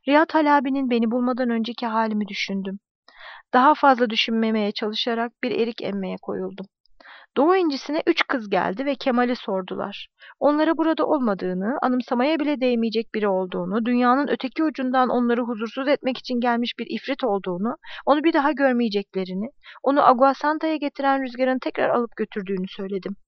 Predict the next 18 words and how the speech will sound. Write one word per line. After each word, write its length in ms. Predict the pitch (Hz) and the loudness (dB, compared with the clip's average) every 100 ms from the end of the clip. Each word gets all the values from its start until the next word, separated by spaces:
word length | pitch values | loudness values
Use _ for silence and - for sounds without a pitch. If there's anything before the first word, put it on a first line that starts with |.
| _ - - - - | _ -20 -20 -20 -6
Genç 220 | 302 349 - | 0 0 0
kızlar 260 | - 214 | 0 2
haberi 300 | 226 226 240 | 2 0 2
vermek 320 | 233 233 226 | 2 2 0
için 200 | - 277 | -4 -2
meydana 340 | 254 226 220 226 | 0 0 0 0
gittiler 520 | 202 - 202 208 226 | -2 -6 -2 0 2
ve 40 | |
olanları 440 | 233 226 233 240 254 | 2 2 0 2 2
öğrenmek 440 | 247 220 220 208 | 2 2 0 -4
için 180 | - 226 | -4 -2
meraklılar 560 | 226 220 - 233 233 247 | 0 -2 -4 0 2 2
gelmeye 500 | 220 196 196 185 185 | 0 0 -2 -4 -6
başladı. 480 | 190 - 190 - - _ _ _ _ _ _ _ _ _ _ _ _ _ - - - - - | -8 -8 -8 -10 -16 _ _ _ _ _ _ _ _ _ _ _ _ _ -20 -20 -20 -20 0
Aklıma 360 | 294 311 320 339 | 2 2 0 2
gelen 320 | 302 269 262 | 4 4 2
tek 320 | 262 359 - | 0 -6 -4
yanıt, 380 | 180 175 - - | -4 -4 -6 -12